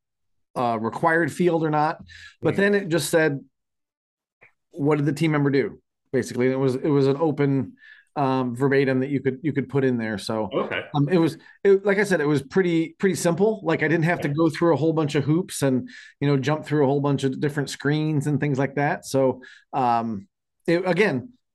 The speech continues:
Speaker 1: get, pulling it up because of the Q R code was easy, but also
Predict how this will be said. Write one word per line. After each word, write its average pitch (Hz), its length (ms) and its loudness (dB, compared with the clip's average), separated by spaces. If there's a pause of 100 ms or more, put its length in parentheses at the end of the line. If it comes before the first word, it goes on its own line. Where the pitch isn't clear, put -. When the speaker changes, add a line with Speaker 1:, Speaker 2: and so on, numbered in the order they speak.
(220)
Speaker 1:
get, 165 280 -2
pulling 214 280 4
it 170 100 4
up 175 320 -2
because 151 240 2
of 139 60 2
the 143 80 2
Q 170 240 2
R 175 100 4
code 185 240 2
was 165 200 0
easy, 190 320 0
but 147 160 0
also 151 600 2